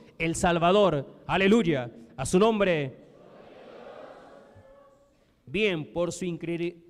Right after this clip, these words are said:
incredulidad fueron desgajadas. Pero tú por la fe estás en pie. Por la fe estamos en pie. No te ensoberbezcas, sino teme. Amén. Por la fe podemos estar en pie.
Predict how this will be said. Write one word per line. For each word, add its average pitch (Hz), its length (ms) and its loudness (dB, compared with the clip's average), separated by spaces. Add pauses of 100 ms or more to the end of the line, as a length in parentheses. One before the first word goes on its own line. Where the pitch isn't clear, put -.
(120)
incredulidad 165 720 -4
fueron 196 520 -6
desgajadas. 151 880 -6 (920)
Pero 175 280 -2
tú 240 260 -2
por 240 220 2
la 208 140 0
fe 220 520 0
estás 208 360 -4
en 196 200 0
pie. 175 840 -2
Por 160 160 0
la 170 120 0
fe 226 200 2
estamos 240 580 0 (480)
en 165 200 -4
pie. 170 600 -2 (380)
No 190 800 -2
te 170 100 -6
ensoberbezcas, 151 1000 -4
sino 170 680 -2 (420)
teme. 107 560 -4 (540)
Amén. 139 280 -6
Por 147 220 -6
la 139 100 -6
fe 185 460 -6
podemos 151 360 -4
estar 147 240 -8
en 139 160 -6
pie. 117 360 -8